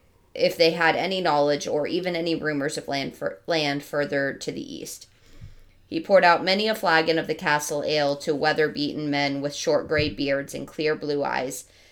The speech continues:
and many a tall yarn he heard in return. But those who seemed the most truthful could tell of no lands beyond the Lone Island, and many thought that if you sailed too far east,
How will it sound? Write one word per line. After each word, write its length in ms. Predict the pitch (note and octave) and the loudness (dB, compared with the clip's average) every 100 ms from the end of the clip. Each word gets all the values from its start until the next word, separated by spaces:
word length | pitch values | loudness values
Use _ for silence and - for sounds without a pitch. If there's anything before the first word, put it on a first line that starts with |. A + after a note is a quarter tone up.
| _ - | _ -6
and 160 | E3+ | -2
many 280 | F3 F3+ F3+ | 0 2 2
a 100 | E3+ | 0
tall 340 | E3 F#3+ E3+ E3 | 0 -2 0 0
yarn 360 | D3+ C#3+ C#3+ | 0 -2 -2
he 160 | D3 D3 | -6 -8
heard 320 | D#3 D3+ C#3 | -2 -2 -2
in 120 | C#3 | -4
return. 540 | C#3+ D3 E3+ C3 - - _ _ _ - | -4 -6 -6 -6 -10 -18 _ _ _ -2
But 200 | F3 - | -2 4
those 320 | G3+ A3+ A3+ | 4 4 0
who 100 | B3 | -6
seemed 480 | A3+ - G3 F#3 F#3 | -8 -6 -6 -6 -8
the 200 | - E3+ | -6 -4
most 380 | D#3+ E3 G3 - | 2 2 0 -6
truthful 500 | - A3+ A3+ D3+ C#3 | -6 -6 -4 -4 -2
could 200 | D#3+ - | -4 -6
tell 280 | - D3+ D3 | -2 0 -2
of 120 | C#3+ | -4
no 240 | D3+ E3+ | 0 2
lands 480 | F#3+ E3 C#3+ C#3 C#3+ | 2 0 -2 -4 -8
beyond 340 | - - C#3 C3+ | -8 -6 -4 -4
the 100 | D3 | -2
Lone 280 | D3+ D3+ C#3 | -2 -2 -4
Island, 420 | A2 G2 F2 - - | -4 -6 -10 -14 -10
and 240 | D3+ D#3+ | -6 -2
many 240 | E3+ G3 G3 | -2 -2 -4
thought 360 | E3+ C#3+ - | -4 -4 -2
that 100 | D3+ | -2
if 140 | D3 D3+ | -2 -4
you 80 | |
sailed 380 | D3+ - D3 C#3+ | -4 2 2 2
too 180 | - G#3+ | -2 -8
far 240 | G#3 G#3+ - | -4 -4 -2
east, 420 | D3+ B2 - | -4 -4 -6